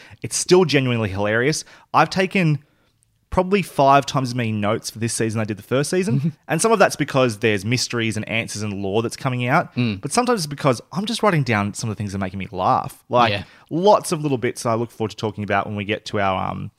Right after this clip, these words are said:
Speaker 1: our, uh, extra notes section at the end of this.
Speaker 2: Yep.
Speaker 1: I also just wanna talk about, yeah, you were saying how we get to explore the more ancillary characters a bit more as well.
Speaker 2: Mm-hmm.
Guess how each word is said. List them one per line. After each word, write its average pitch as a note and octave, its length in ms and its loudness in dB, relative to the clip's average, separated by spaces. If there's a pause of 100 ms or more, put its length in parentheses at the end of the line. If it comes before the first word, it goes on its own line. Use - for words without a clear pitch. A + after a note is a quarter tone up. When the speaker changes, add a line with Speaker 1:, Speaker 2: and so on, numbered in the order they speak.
(400)
Speaker 1:
our, G2 340 0 (280)
uh, - 20 -4 (220)
extra A#2+ 320 -4
notes G#2 300 -2
section G#2+ 280 -6
at F#2+ 80 -8
the G2+ 120 -6
end A#2 180 -2
of G#2 80 -6
this. - 400 -6
Speaker 2:
Yep. G2+ 200 -8 (520)
Speaker 1:
I D3 80 0
also G#3+ 260 4
just G3 120 -2
wanna F3 120 2
talk C#3+ 220 0
about, G#2+ 400 2 (560)
yeah, E3+ 180 6
you E3+ 240 4
were G3+ 60 4
saying C#3 580 2
how C3 320 0
we A#2+ 100 2
get A#2 160 -2
to - 140 -4
explore G#2+ 720 -2
the G2+ 40 -10
more G#2 200 -2
ancillary D#3+ 520 0
characters F3+ 460 0
a E3 40 -4
bit F3+ 140 2
more F3 220 0
as D#3+ 100 -2
well. F#3 380 0
Speaker 2:
Mm-hmm. C3+ 160 -4